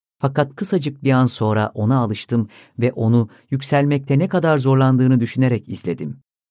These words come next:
Ta ki sonunda o ve ben birbirimize bir hayli yaklaştıktan sonra günün elbette artık hatırlayamadığım zahmetli işleri yüzünden olsa gerek, üzerime çöküveren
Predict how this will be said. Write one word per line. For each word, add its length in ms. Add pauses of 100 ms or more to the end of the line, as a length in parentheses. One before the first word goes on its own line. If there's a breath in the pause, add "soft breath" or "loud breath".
(120)
Ta 200
ki 160
sonunda 640 (320 soft breath)
o 160
ve 180
ben 320
birbirimize 600
bir 80
hayli 280
yaklaştıktan 720
sonra 440 (240)
günün 380
elbette 640
artık 360
hatırlayamadığım 840
zahmetli 480
işleri 300
yüzünden 380
olsa 280
gerek, 400 (360)
üzerime 400
çöküveren 580